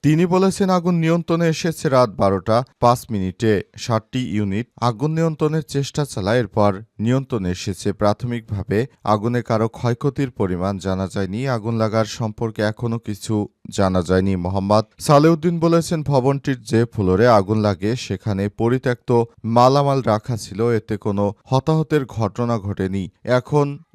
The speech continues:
আর আগুন বাড়ার আশঙ্কা নেই, আগুন নেই বললেই চলে। আগুন লাগার কারণ অনুসন্ধান করা হবে। এর আগে রাত দশটা চোদ্দ মিনিটের দিকে রাজধানীর মিরপুরের কালশীতে বিবাহ বাড়ি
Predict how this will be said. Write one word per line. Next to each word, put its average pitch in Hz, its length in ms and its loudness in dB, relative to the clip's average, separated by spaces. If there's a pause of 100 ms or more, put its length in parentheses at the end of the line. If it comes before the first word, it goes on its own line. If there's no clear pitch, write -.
(100)
আর 107 100 6 (300)
আগুন 120 220 0 (100)
বাড়ার 147 260 4 (100)
আশঙ্কা 120 480 -6
নেই, 113 120 -2 (120)
আগুন 104 280 -4
নেই 107 120 0
বললেই 107 380 0 (100)
চলে। 95 220 0 (140)
আগুন 101 280 -2
লাগার 95 260 -2 (100)
কারণ 92 240 0 (220)
অনুসন্ধান 135 640 -2
করা 98 260 0
হবে। 101 300 -2 (100)
এর 90 160 -2
আগে 95 180 -2 (320)
রাত 117 180 6 (320)
দশটা 135 340 4 (140)
চোদ্দ 143 220 2 (160)
মিনিটের 131 400 -4
দিকে 95 320 -4
রাজধানীর 101 580 0 (200)
মিরপুরের 135 560 0 (120)
কালশীতে 120 800 0 (400)
বিবাহ 131 300 2 (200)
বাড়ি 135 220 4